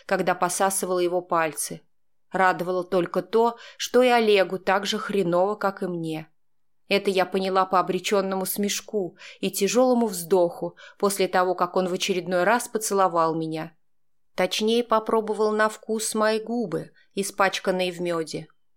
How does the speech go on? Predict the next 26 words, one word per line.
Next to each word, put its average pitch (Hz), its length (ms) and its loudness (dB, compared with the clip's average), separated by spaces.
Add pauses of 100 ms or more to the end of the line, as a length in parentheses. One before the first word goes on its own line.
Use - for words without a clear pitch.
(540)
"Какая 151 380 0
же 147 120 -4
ты 156 120 -4
сладкая, 156 560 0
Янка!" 139 540 -2 (420)
Выдохнул 190 580 -2
почти 185 400 -2
со 185 200 0
стоном 240 480 0
и 220 40 -4
замолчал, 190 800 0 (300)
словно 190 400 2
побоялся 190 600 0
сказать 196 400 -2
что-то 202 320 -2
лишнее. 175 640 -4 (480)
Я 196 200 4
же 196 100 -4
застыла 196 440 0
в 185 40 -2
ожидании 196 500 0
продолжения, 196 1000 0 (260)
но 214 140 0
его 226 160 2
не 247 120 4
последовало. 175 880 -2